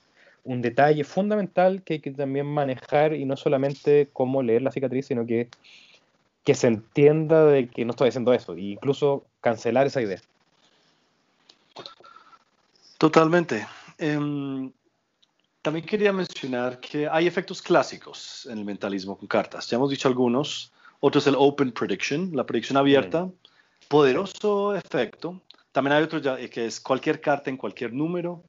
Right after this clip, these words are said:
Speaker 2: Que
Speaker 1: Claro.
Speaker 2: yo no soy muy,
Speaker 1: Ese
Speaker 2: yo no
Speaker 1: es
Speaker 2: soy muy fan de
Speaker 1: clásico.
Speaker 2: ese me-, de ese concepto. ¿A ti te gusta?
Speaker 1: Mm.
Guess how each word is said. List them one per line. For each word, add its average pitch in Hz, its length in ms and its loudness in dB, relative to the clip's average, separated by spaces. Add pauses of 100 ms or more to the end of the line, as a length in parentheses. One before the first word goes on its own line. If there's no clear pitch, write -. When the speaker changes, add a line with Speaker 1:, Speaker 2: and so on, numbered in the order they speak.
(100)
Speaker 2:
Que - 60 -20
Speaker 1:
Claro. 113 200 -2
Speaker 2:
yo 151 120 2
no 226 120 4
soy 220 240 2
muy, 190 220 2
Speaker 1:
Ese 110 100 -8
Speaker 2:
yo 160 100 2
no 202 60 2
Speaker 1:
es 208 100 -2
Speaker 2:
soy 214 140 2
muy 190 160 4
fan 180 240 4
de 165 100 0
Speaker 1:
clásico. 151 180 2
Speaker 2:
ese - 60 0
me-, 147 140 -2
de 123 200 0
ese 131 260 -4
concepto. - 720 -6 (220)
¿A - 80 -12
ti 139 100 -8
te 151 80 4
gusta? 139 240 0
Speaker 1:
Mm. 90 180 -8